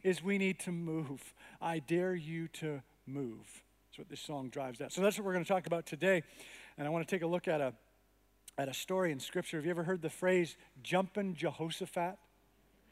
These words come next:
Ever heard that phrase? Okay, yeah, of course.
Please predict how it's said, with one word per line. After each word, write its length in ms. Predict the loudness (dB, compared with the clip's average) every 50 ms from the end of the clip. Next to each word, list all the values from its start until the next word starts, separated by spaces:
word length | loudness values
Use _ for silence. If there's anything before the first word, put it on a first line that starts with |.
| -12 -4 0
Ever 180 | 0 2 2
heard 160 | 2 2 2 2
that 180 | 2 0 2
phrase? 380 | 0 2 2 2 0 -4 -10 -16 -14 -10 -10
Okay, 300 | -8 -2 0 0 0 0
yeah, 240 | 2 0 0 0 0
of 180 | -2 -6 -4
course. 300 | 0 0 0 0 0 -6